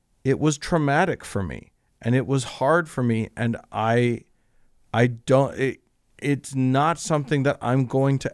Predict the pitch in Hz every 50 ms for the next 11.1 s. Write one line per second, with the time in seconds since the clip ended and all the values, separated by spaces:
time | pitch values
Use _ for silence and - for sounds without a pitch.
0 | _ - 131 143 127 143 143 135 131 139 131 113 127 127 123 135 - - - -
1 | 85 67 - - - _ _ _ _ - 120 120 120 120 120 120 123 123 123 117
2 | 113 120 117 110 120 113 107 - - - 117 120 - - - - - - - -
3 | _ _ _ _ _ - 104 107 101 101 101 95 - - - _ _ _ _ _
4 | _ _ _ _ _ _ _ _ _ - 123 131 135 139 147 139 147 160 139 127
5 | 156 151 143 131 113 - - 160 160 165 160 151 147 143 143 143 143 143 - -
6 | 123 123 120 120 117 117 117 113 107 - - - - 117 117 117 110 110 113 107
7 | 113 - - _ _ _ _ _ _ _ _ _ _ _ _ _ _ _ _ -
8 | 107 104 98 98 95 85 80 - - - _ _ _ _ _ _ _ _ _ -
9 | - 117 113 123 151 151 165 190 208 220 226 233 214 254 - 285 294 320 - _
10 | _ _ _ _ _ _ _ - - 139 139 135 135 135 - - 151 147 147 143
11 | 143 139